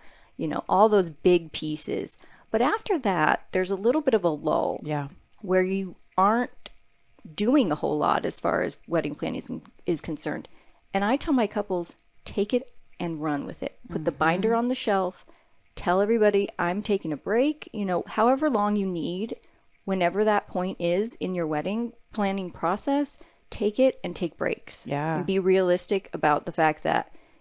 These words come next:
Speaker 1: you can't just focus on wedding <laughs> planning twenty-four seven and not get completely overwhelmed and stressed out,
Speaker 2: Yeah.
Speaker 1: right?
Speaker 2: Yeah.
Speaker 1: So that's important.
Speaker 2: Yeah, there doesn't have to be something to do every day.
Speaker 1: Mm-mm.
Speaker 2: Yeah, it's gonna be okay.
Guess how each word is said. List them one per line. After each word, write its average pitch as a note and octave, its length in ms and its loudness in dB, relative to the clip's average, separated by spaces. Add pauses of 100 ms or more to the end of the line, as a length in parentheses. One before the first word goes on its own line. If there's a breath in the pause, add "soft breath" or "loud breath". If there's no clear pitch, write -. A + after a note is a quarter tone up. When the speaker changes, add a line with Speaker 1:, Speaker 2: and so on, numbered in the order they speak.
Speaker 1:
you F#3 100 -8
can't F#3 460 -2
just - 320 -2
focus E3 320 0
on E3 160 -2
wedding E3 300 0
<laughs> - 20 -6
planning F3+ 480 0 (300 loud breath)
twenty-four F3 400 0
seven G3+ 400 4 (300 soft breath)
and F#3+ 220 2
not F3 320 2
get E3 260 0
completely A#3+ 520 2
overwhelmed D#3 720 2
and D#3+ 100 -6
stressed - 380 -4
out, - 220 -2
Speaker 2:
Yeah. C#3+ 100 0
Speaker 1:
right? G3+ 280 0 (220)
Speaker 2:
Yeah. D3+ 220 -4 (260)
Speaker 1:
So F3+ 100 -4
that's D#3+ 240 0
important. - 480 -10
Speaker 2:
Yeah, F3 320 0
there D#3+ 140 2
doesn't F3 220 0
have E3+ 220 0
to E3+ 80 -2
be D#3 160 2
something C#3+ 360 -4
to - 100 -10
do C#3 200 -2
every B2+ 240 -2
day. - 360 -4
Speaker 1:
Mm-mm. D3+ 460 -8
Speaker 2:
Yeah, C#3+ 340 -6
it's - 160 -14
gonna D#3+ 160 -6
be D3 180 -4
okay. - 360 -8